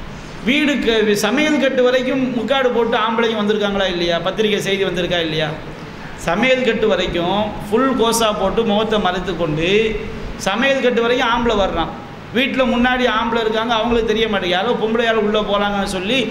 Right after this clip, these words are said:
சொல்றாங்க. அப்ப எந்த வசனத்திலையும் எந்த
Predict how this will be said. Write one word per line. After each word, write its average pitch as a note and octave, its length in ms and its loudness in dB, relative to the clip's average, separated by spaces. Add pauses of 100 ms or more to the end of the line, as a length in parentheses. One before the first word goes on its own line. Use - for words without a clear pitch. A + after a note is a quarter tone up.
(360)
சொல்றாங்க. G#3+ 400 2 (680)
அப்ப G#3 220 2 (180)
எந்த D4+ 380 0 (480)
வசனத்திலையும் F3+ 920 0 (760)
எந்த D4+ 360 0